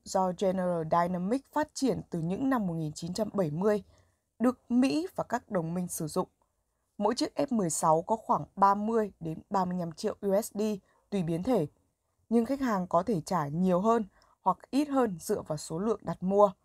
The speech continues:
điều kiện kinh tế, chính trị và các yếu tố khác. F mười sáu có thể đạt tốc độ tối đa hai nghìn một trăm hai mươi mốt ki-lô-mét trên giờ ở độ cao mười hai nghìn mét,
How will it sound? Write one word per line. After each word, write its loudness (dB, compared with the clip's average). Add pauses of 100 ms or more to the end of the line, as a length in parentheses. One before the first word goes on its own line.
(520)
điều 2
kiện -8
kinh -6
tế, -2 (100)
chính -6
trị -2
và -12
các -6
yếu -4
tố -2
khác. 4 (1120)
F 6
mười 6
sáu 4
có -2
thể -4
đạt -2
tốc -6
độ 0 (120)
tối 0
đa 8 (300)
hai 2
nghìn 0
một -6
trăm -4
hai -6
mươi -4
mốt -2
ki-lô-mét -4
trên -4
giờ 0 (320)
ở 2
độ -4
cao 2
mười -4
hai -2
nghìn -2
mét, 2